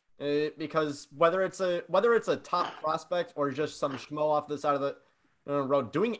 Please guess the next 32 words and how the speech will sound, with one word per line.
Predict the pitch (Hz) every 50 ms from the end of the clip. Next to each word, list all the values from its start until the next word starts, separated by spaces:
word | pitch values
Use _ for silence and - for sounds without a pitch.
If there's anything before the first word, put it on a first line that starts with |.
| - -
anything, | 147 156 170 180 170 - - 160 143 127 127
uh, | 120 - _ _ _ _ - _ 156 160 151 147 143 143 139 -
along | 151 151 147 147 147
the | 147
lines | 143 139 135 139 127 135
of | 123
this | 127 123 -
is | - 139 117 - - - _ _ _ _ _
fucking | - 196 196 - 180 139 117
horrid. | 107 - - - - - 170 165 165 160 143 110 92 87 - - _ _ _ _ _ _ _ _ _ _ _ -
Dude, | 147 139 127 110 98 - - _ _ _ _ _ _ _ -
dude, | 151 151 147 147 143 147 - - -
and | 151 151 151 151 147 143 - -
I, | 147 147 147 143 143 - - _ _ _ _ _ _ _ 156
uh, | 160 160 160 160 160 156 - -
and | - 156 156
I | 156 156 156 151
sincerely | 147 - - 160 156 - 170 170 175 175 175
hope | 151 151 151 151 - 156
that, | 156 143 143 - _ _ _ _ _ _ _ _ _ -
uh, | 143 147 156 151 151 151 151 151 156 - - _ -
that, | 147 151 147 135 - - _ _ _ - - _ _ _ 151
uh, | 151 151 151 147 147 147 147 143 - _ 143
Aldrich, | 143 143 135 135 147 147 - - - _ _ _ _ _ _ _ _ 170
uh, |
and | 165 165 165 - - _ _ _ 165
I | 170 190 196
sincerely | - 175 165 165 147 - 180 196 196 190 170
hope | 151 160 165 160 160
that | 151 -
there's | 160 156 151 139
a, | 147 147 143